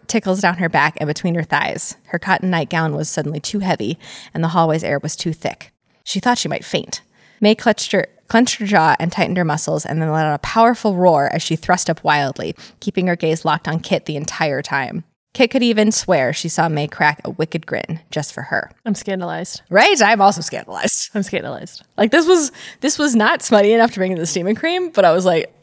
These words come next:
Speaker 1: "I'm, I'm, I'm riding the line right now." <laughs> Kit walked straight back to her room without getting a drink of milk and without looking back.
Speaker 2: Forget the milk. <laughs>
Speaker 1: Forget the milk. I have to process. <laughs>
Speaker 2: A glass of milk is not gonna solve this.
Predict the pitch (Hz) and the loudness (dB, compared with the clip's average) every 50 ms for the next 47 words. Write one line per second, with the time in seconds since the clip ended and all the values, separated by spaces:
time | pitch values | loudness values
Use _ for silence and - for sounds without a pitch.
0 | _ - 269 392 415 415 349 214 - - - 403 349 269 196 - _ _ - 139 | _ 0 2 2 2 2 0 -2 0 0 2 2 0 -2 -6 -10 _ _ -16 -16
1 | 165 - 285 339 214 170 190 202 160 - 120 156 156 131 135 139 101 120 170 - | -14 -12 -10 -4 2 2 4 2 2 0 0 0 0 2 0 0 2 2 2 2
2 | - - - - - - - - - - _ _ _ _ _ _ _ _ _ _ | 2 -2 -8 -14 -18 -20 -12 -12 -12 -12 _ _ _ _ _ _ _ _ _ _
3 | _ _ _ _ _ _ - 320 294 - 240 269 277 - - - - 262 240 226 | _ _ _ _ _ _ 2 2 4 6 4 2 2 2 -2 0 2 4 2 4
4 | - 320 277 - - 285 269 226 185 165 160 170 175 - 139 156 185 190 - 190 | 4 2 2 2 2 2 2 4 4 2 2 2 0 2 4 4 4 4 4 4
5 | 196 196 185 170 180 180 - 202 135 139 143 123 131 - - - 143 127 127 - | 4 4 2 2 2 0 0 -2 -2 -2 -4 -4 -4 -6 -6 -6 -6 -4 -4 -2
6 | 143 143 - - - - - - - - 113 - - - - - - - - - | -2 -2 -2 -4 -8 -8 -10 -6 -4 -2 -2 -4 -6 -10 -14 -16 -16 -16 -16 -20
7 | - _ _ _ _ _ - 240 196 - - - 226 208 214 214 208 - - - | -20 _ _ _ _ _ -2 0 2 2 2 4 6 6 6 6 6 2 0 -2
8 | - - - 285 190 - - - 180 - 294 - - 240 233 220 208 202 202 - | -6 -8 -6 -6 -6 -6 -4 0 4 4 4 6 4 4 6 6 6 6 6 4
9 | 175 185 190 208 214 220 220 196 202 - - 233 - - 196 143 196 - - - | 4 2 2 2 4 4 4 4 4 2 0 -2 0 2 0 2 2 0 0 0
10 | 180 - - - - - - - _ _ 254 240 254 240 226 233 240 214 226 214 | 0 0 2 0 0 -2 -4 -12 _ _ 4 6 6 6 4 4 4 4 4 4
11 | - 220 185 196 233 233 233 220 - 233 220 196 - 202 180 170 - 180 190 202 | 4 4 4 6 6 6 6 6 4 4 4 4 4 2 2 2 0 -2 -4 -4
12 | - - - - | -4 -6 -10 -14